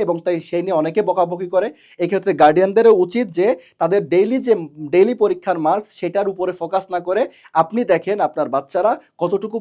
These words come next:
পড়তেছে, তাদের উন্নতি হচ্ছে কিনা, তারা পড়াশোনায় মনোযোগী কিনা, তারা পড়াশোনার টাইম বাড়াচ্ছে কিনা, এইটার উপরে জোর দেন। একবারে প্রত্যেক দিনের মার্কসটা স-, সবারই প্রথম থেকে কিন্তু একদম বেশি হয় না, গার্ডিয়ানদের এটা বোঝা উচিত। আজ গার্ডিয়ান না বুঝলে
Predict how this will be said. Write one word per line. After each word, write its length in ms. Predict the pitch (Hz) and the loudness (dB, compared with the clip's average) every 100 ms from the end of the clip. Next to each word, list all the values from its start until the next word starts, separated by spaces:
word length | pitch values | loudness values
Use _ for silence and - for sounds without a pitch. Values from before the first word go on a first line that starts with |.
| 208 | -2
পড়তেছে, 360 | 196 208 208 226 | -2 -2 -4 -2
তাদের 200 | 220 180 160 208 | -2 -2 -4 -6
উন্নতি 380 | 190 214 220 214 | -4 -2 -2 -4
হচ্ছে 200 | 196 - | -4 -4
কিনা, 260 | 202 170 120 98 | -2 -2 -4 -2
তারা 160 | 156 175 220 - - | 2 2 0 -4 0
পড়াশোনায় 460 | 175 214 247 240 208 | 2 2 0 -6 -2
মনোযোগী 360 | 214 202 202 190 | 0 2 0 -2
কিনা, 140 | 175 147 | -2 -2
তারা 140 | 180 180 | -2 -2
পড়াশোনার 420 | 180 180 214 208 | 0 -2 -4 -6
টাইম 140 | 185 190 | -4 -2
বাড়াচ্ছে 300 | 160 196 202 240 | 0 0 0 -8
কিনা, 160 | 185 135 - | -4 -4 0
এইটার 240 | 196 240 247 | 0 2 0
উপরে 160 | 226 220 | 0 0
জোর 100 | 190 170 | 0 0
দেন। 120 | 175 135 - - - | -2 -2 -10 -16 0
একবারে 400 | 202 208 226 247 240 | 0 2 2 2 2
প্রত্যেক 300 | 208 - 262 233 | -4 -2 -4 -2
দিনের 180 | 240 220 | -4 0
মার্কসটা 400 | 185 202 - - 190 | -2 -2 -4 0 2
স-, 200 | 175 - 170 | 0 -8 -6
সবারই 320 | 185 208 226 220 | 2 2 2 -2
প্রথম 200 | 190 202 190 | -6 -8 -6
থেকে 140 | 180 175 | -6 -4
কিন্তু 180 | 165 170 | -4 -2
একদম 280 | 156 139 185 165 | -2 -2 -4 -4
বেশি 180 | 151 180 | -4 -2
হয় 140 | 165 139 | -2 -2
না, 60 | 113 _ - | -6 _ 2
গার্ডিয়ানদের 440 | 165 180 214 208 185 | 4 4 2 0 0
এটা 120 | 175 151 | -2 -2
বোঝা 180 | 156 196 | 0 0
উচিত। 180 | 202 262 262 _ - 156 | 0 -2 -4 _ -2 0
আজ 120 | 156 - 147 | 0 -4 -2
গার্ডিয়ান 260 | 175 180 180 175 | 0 2 2 2
না 60 | 180 | 0
বুঝলে 320 | 185 180 233 | 0 -2 -2